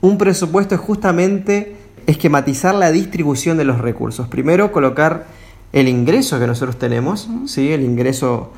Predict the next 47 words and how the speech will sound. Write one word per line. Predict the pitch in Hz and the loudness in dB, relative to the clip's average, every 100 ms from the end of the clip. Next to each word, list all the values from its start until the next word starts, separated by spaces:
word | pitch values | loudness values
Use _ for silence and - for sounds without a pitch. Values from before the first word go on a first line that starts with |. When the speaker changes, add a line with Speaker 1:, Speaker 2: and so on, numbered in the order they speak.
| - - | -20 -4
Speaker 1:
eh, | 123 117 120 | 0 0 0
total | 120 123 160 | -2 0 0
que | 165 139 | 0 0
va, | 131 131 123 - - - | 2 2 0 -8 -12 -2
va | 135 | 0
a | |
llegar | 131 131 131 135 | 0 -2 0 0
a, | |
a | 120 127 | -2 -4
la | 127 | -4
casa. | 123 123 117 175 - - - - | -4 -4 -4 -8 -10 -20 -20 -2
Y | 156 | 2
entonces, | 160 180 196 190 196 185 | 2 2 0 0 -4 0
a | 147 | 0
raíz | 143 151 156 | 2 0 0
de | 147 | 0
eso, | 160 196 190 | 0 -2 -4
comenzamos | 160 135 131 151 160 | -4 -4 -4 -4 -4
con | 156 135 | -2 -2
los | 127 - - | -2 -4 -4
egresos, | 135 135 147 - 123 117 - - | -4 0 0 -2 -6 -10 -12 -12
con | - 139 | -2 -2
las | 123 | 0
cosas | 160 160 156 | -2 -4 -2
que | |
van | 151 147 | -2 -2
a | 123 | -2
salir | 135 131 147 | -2 -2 -2
fuera, | - 143 139 117 117 - - | -4 -2 0 -2 -6 -14 -14
Speaker 2:
Ujú. | 240 - 277 | -12 -12 -6
Speaker 1:
con | 143 | -2
las | 131 | -2
cosas | 151 208 | -2 -2
que | 170 | 0
tenemos | 156 175 | 0 0
que | 175 | 0
pagar. | 143 170 151 - | 0 2 0 -4
Y | 135 | -4
todo, | 233 262 277 | -2 -2 -2
todos | - 240 214 | 2 2 2
los | 170 | 2
meses | 190 202 | 0 -2
tenemos | 175 175 | 0 0
que | 165 | 0
pagar | - 135 | -2 0
algo, | 160 151 120 113 | 2 0 -2 -6
servicios, | - 131 139 160 156 147 143 135 | -2 0 2 0 0 -2 -2 -2